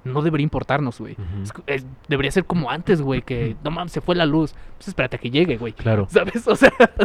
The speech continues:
Speaker 2: Ponte a platicar, güey,
Speaker 1: ¿qué
Speaker 2: ¿no?
Speaker 1: quieres que haga, güey?
Speaker 2: Sí, güey.
Speaker 1: Espérate a que llegue, güey.
Speaker 2: Prende una vela, verga.
Speaker 1: Exacto. Y eso es lo que hacías, güey, prender una vela y ponerte a cotorrear con tu familia, güey.
Speaker 2: O si tenías todavía tarea, verga, pues la hago, ¿no?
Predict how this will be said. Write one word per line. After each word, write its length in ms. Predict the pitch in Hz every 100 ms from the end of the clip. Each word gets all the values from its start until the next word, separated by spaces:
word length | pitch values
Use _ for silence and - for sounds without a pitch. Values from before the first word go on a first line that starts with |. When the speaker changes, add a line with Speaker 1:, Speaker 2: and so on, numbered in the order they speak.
| 233
Speaker 2:
Ponte 160 | - -
a 20 |
platicar, 440 | 123 113 139 147 151
güey, 140 | 107
Speaker 1:
¿qué 60 | -
Speaker 2:
¿no? 40 |
Speaker 1:
quieres 200 | 143 190
que 80 | 190
haga, 180 | 202 175
güey? 180 | 156 151
Speaker 2:
Sí, 140 | 196
güey. 140 | 185 202
Speaker 1:
Espérate 100 | 190
a 40 |
que 100 | 170
llegue, 280 | 180 214 156
güey. 180 | 135 131
Speaker 2:
Prende 260 | 135 165 175
una 160 | 165
vela, 360 | 156 175 175 156
verga. 560 | 147 147 143 143 135 - - - -
Speaker 1:
Exacto. 400 | 185 233 240 196
Y 100 | 180
eso 140 | 254
es 40 | 302
lo 60 | 226
que 100 | 202
hacías, 320 | 294 381 196
güey, 120 | 175
prender 340 | - 165 170
una 180 | 214 233
vela 260 | 220 247 226
y 60 | 226
ponerte 380 | 175 170 190
a 20 | 165
cotorrear 440 | - - 156 180
con 140 | 233
tu 80 | 185
familia, 400 | 170 165 240 269
güey. 260 | 151 135 120
Speaker 2:
O 40 | -
si 100 | 143
tenías 360 | 127 143 147 -
todavía 220 | 147 143
tarea, 320 | 143 135 139
verga, 420 | 123 107 131 107 90
pues 160 | 107
la 80 | 98
hago, 160 | 131 104
¿no? 280 | 110 180